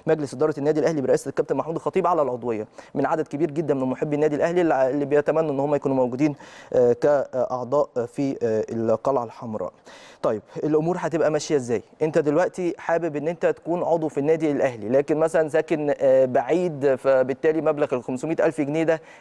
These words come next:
الحالي اللي هو لغايه قبل واحد أربعة هيبقى كتير مثلا عليك،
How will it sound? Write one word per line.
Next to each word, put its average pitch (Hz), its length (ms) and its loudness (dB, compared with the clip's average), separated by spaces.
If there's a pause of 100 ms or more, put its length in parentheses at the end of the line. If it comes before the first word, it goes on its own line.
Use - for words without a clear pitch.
الحالي 165 400 2
اللي 160 120 2
هو 147 140 4
لغايه 151 520 2
قبل 151 300 2
واحد 147 320 2
أربعة 180 440 -2 (340)
هيبقى 139 280 0
كتير 175 260 -2
مثلا 160 300 0
عليك، 135 560 -4